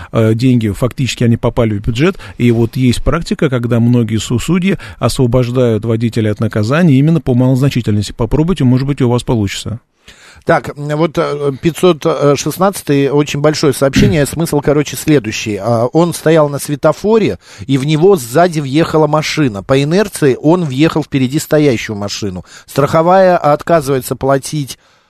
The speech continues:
Speaker 2: а, за, э, передний, э, ну, за бампер впереди, только оплата заднего бампера, так как, э, он, по мнению страховой, виноват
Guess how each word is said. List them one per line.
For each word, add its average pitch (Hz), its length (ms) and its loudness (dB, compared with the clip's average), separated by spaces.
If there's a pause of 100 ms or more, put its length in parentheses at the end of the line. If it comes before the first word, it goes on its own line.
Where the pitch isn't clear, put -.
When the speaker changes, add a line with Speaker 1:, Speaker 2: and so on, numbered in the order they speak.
(300)
Speaker 2:
а, 127 260 2
за, 143 500 2
э, 135 480 -2
передний, 139 640 0
э, 120 320 -6 (120)
ну, 143 420 0
за 147 360 4
бампер 143 400 -2
впереди, 151 560 -4
только 170 340 0
оплата 143 380 0
заднего 131 460 -2
бампера, 147 400 -2
так 135 180 -2
как, 127 200 -4
э, - 20 0
он, 135 640 -2
по 139 380 2
мнению 127 320 -6
страховой, 127 560 0
виноват 131 560 0